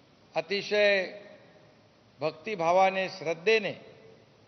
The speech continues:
आदरणीय मोदी साहेबांनी त्याची सुरुवात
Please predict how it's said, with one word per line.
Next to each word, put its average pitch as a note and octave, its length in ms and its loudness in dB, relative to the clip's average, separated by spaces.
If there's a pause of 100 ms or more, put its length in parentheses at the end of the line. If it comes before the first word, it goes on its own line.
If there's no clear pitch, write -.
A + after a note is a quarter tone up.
(480)
आदरणीय F#3 840 -2 (520)
मोदी D#3 440 -8
साहेबांनी F#3 560 0 (460)
त्याची D#3+ 240 -10
सुरुवात E3+ 420 0